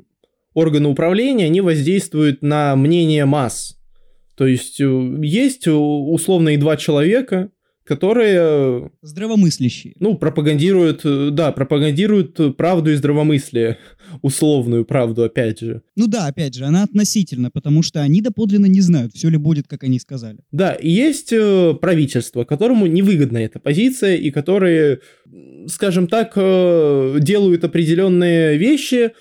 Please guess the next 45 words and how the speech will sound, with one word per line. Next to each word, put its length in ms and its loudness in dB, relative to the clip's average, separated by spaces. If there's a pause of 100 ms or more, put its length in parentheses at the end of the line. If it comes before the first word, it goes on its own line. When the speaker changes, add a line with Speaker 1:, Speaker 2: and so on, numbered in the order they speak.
(160)
Speaker 1:
чтобы 560 0 (220)
сбить, 580 0
э, 540 2
массы 600 0
с, 260 -6
э, 360 2
вот 180 -2
этого 280 0
вот, 300 0
э, 460 0
направления 580 0
мышления. 640 -4 (140)
Speaker 2:
Я 220 -2
немного 320 2
дополню 420 2
твою 280 -4
идею. 320 -2 (240)
Она, 340 0 (160)
эта 320 -4
комета 320 0
в 60 -4
какой-то 400 0
момент 360 4
становится 460 0
для 140 -4
них 180 0
выгодной. 500 -2 (200)
И, 80 -2
собственно, 380 0
из-за 240 2
этой 260 0
выгоды 460 0
они 200 2
начинают 500 0
полностью 400 0
менять 320 2
свою 180 0
политику. 540 -2
Они 200 2
начинают, 460 2
опять 440 0
же, 120 -4
вкладывать 560 0
в 200 4
мозг 480 2